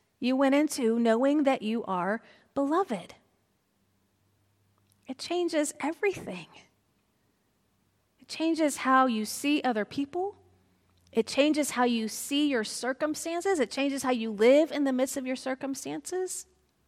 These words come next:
And what if we, remembering that we are beloved and living out of that place, helped other people who are longing to know that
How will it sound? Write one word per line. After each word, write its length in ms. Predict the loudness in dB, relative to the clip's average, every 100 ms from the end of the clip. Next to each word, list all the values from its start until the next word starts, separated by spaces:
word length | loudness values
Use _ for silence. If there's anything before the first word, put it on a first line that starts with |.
| _ _ _ _ _ _ _ _ _ _ _ _ -20 -20 -20 -20 _ _
And 180 | 2 4
what 140 | 4 6
if 320 | 4 0 -20 _ _ _
we, 440 | -2 4 6 6 4
remembering 480 | 4 4 4 4
that 160 | 2 0
we 140 | 2
are 160 | 4 2
beloved 500 | 0 -2 -2 -2 -2
and 240 | -2 2
living 340 | 6 6 4 0
out 160 | 0
of 80 | 2
that 280 | 0 -2 -4
place, 640 | -2 -2 -2 -8 -14 -16 _ _ _ _ _ _ _ -20 -20 0
helped 220 | 0 2
other 220 | 2 2
people 480 | 0 -4 0 -2 -2 _ -4
who 60 | 0
are 120 | 0
longing 500 | 2 0 0 -2 -4
to 180 | -6 -6
know 260 | -2 -2
that 500 | -2 -4 -6 -14 -20